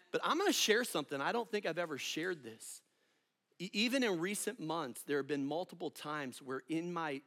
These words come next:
dreams, I have to take my inhaler. Because when you have a forty-year narrative, when you have a forty-year narrative,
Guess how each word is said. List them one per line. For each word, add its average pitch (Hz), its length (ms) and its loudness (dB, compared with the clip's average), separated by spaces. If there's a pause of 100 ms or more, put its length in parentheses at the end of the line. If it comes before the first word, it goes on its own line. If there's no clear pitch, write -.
dreams, 123 680 -4
I 127 100 -6
have 127 220 -10
to 120 80 -10
take 123 320 -10
my 127 140 -8
inhaler. 113 500 -12 (3750)
Because 156 320 2
when 175 160 4
you 226 200 6
have 190 120 4
a 160 80 0
forty-year 185 800 2
narrative, 165 840 -2 (3250)
when 139 140 -4
you 165 140 8
have 185 160 8
a 147 60 0
forty-year 214 760 6
narrative, 180 580 2